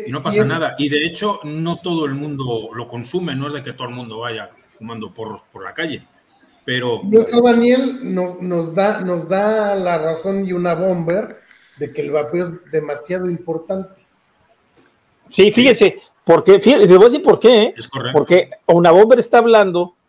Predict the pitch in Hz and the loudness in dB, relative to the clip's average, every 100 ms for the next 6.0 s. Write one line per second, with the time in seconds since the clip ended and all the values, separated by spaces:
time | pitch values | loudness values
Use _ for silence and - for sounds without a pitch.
0 | _ 160 135 156 156 160 143 185 190 180 | _ -10 -6 -6 -4 -4 -4 -4 -4 -4
1 | 185 170 190 - _ _ _ 214 220 190 | -6 -4 -6 -6 _ _ _ 4 4 2
2 | 143 151 151 185 180 175 - _ _ _ | -4 -8 -4 -4 -4 -12 -16 _ _ _
3 | _ _ 185 185 190 - 170 160 143 131 | _ _ 2 4 2 0 -4 0 -2 0
4 | 139 135 139 151 151 147 - _ _ _ | -2 -2 -2 2 0 0 -12 _ _ _
5 | _ 127 127 127 131 123 139 151 160 160 | _ -12 -12 -12 -14 -10 -10 -6 -6 -8